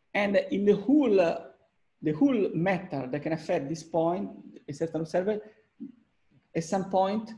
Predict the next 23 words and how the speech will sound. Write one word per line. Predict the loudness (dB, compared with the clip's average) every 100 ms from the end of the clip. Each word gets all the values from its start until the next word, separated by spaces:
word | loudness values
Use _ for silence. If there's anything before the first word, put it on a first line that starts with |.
| -20 _
has | -2
an | 0
energy | 0 0 -2 -6 -8 -14 -6
below | 2 4 4
this | 2 -4
threshold, | -8 -8 -8 -8 -12 -20 _ -20 -4
energy | 0 2 0 -6
and | -4
stress | -6 -4
tensor, | -2 -2 -2 -6 -6 -18 _ _ -2
any | -2
component | 0 0 0
of | 0
stress | -4 -4
which | -4 -4
is | -4
below | 0
this | 0 0
threshold, | -2 -2 -2
so | -4 -4
this, | -4 -8 -16 -14
the | -10 -6 -4 0 0
experiment, | 2 2 4 2 0